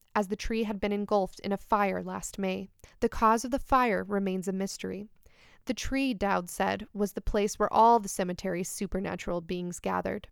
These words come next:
There are many urban legends about the Jeruk Perut Cemetery, including those of the Kuntilanak and the Gender Uwo, which, Natalia, we just talked about both of those. But the most famous is that of the headless cleric.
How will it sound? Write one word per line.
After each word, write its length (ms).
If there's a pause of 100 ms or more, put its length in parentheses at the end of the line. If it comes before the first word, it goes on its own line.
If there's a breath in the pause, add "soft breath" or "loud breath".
There 180
are 60
many 340
urban 260
legends 440
about 320
the 60
Jeruk 420
Perut 340
Cemetery, 720 (320 loud breath)
including 440
those 280
of 100
the 80
Kuntilanak 920 (360 soft breath)
and 380
the 100
Gender 520
Uwo, 480
which, 220
Natalia, 360
we 80
just 240
talked 220
about 240
both 200
of 100
those. 360 (640 loud breath)
But 180
the 100
most 440
famous 520
is 180
that 240
of 160
the 60
headless 500
cleric. 560